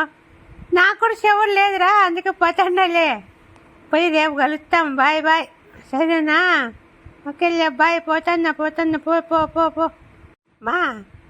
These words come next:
ఇది వాడే మిక్కి నా కొడుకు నా మిందుకు వచ్చింది. రారే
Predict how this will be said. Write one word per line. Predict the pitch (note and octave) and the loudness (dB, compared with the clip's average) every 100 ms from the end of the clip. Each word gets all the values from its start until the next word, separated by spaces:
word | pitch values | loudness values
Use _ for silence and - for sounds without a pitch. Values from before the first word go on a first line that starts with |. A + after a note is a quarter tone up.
| - - | -20 -14
ఇది | A3+ F4 | -2 2
వాడే | E4 E4+ G4 | 2 2 0
మిక్కి | D#4+ F4 F4 F#4 | -2 -4 -2 0
నా | G#4 | 0
కొడుకు | G4+ F4+ F4 F#4+ | 2 0 0 0
నా | E4+ | 0
మిందుకు | D4+ D4+ D4+ D4+ | 0 -2 -2 -2
వచ్చింది. | D4 - D4 D4 | -4 -2 -2 2
రారే | D4+ F#4 G4 | 2 2 2